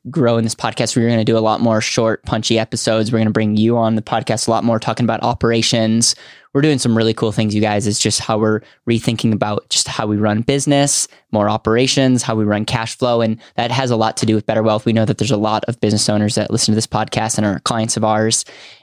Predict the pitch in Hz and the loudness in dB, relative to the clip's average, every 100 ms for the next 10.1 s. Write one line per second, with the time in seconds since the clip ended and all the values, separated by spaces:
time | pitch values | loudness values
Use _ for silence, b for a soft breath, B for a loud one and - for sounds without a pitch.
0 | - 113 104 117 107 117 - - 110 107 | -6 -2 2 2 2 0 -4 -2 -2 0
1 | - 107 107 - 123 123 151 - 113 117 | -2 0 0 0 0 0 0 0 0 2
2 | 110 117 117 - 101 - 117 120 131 131 | 2 2 0 0 -4 -2 0 2 2 0
3 | 131 B B - 107 - 110 113 113 113 | -2 B B -4 -4 0 0 2 2 2
4 | 113 107 - 113 - - 107 101 104 135 | 2 -2 -4 -2 -2 0 2 2 2 -2
5 | B B B 107 104 101 113 110 113 117 | B B B -2 -2 -2 -4 -2 0 0
6 | 113 123 113 104 123 - 110 110 107 104 | 0 0 0 0 -4 -2 -2 0 0 0
7 | - 110 104 - - - 113 107 104 - | -2 -4 -2 -2 -2 -2 0 -2 -2 0
8 | 104 - - B B B 113 107 107 123 | 0 0 -4 B B B -6 -4 -4 -2
9 | 147 - 147 107 107 117 113 127 110 107 | 0 2 2 2 0 -2 -2 0 0 0
10 | - | -2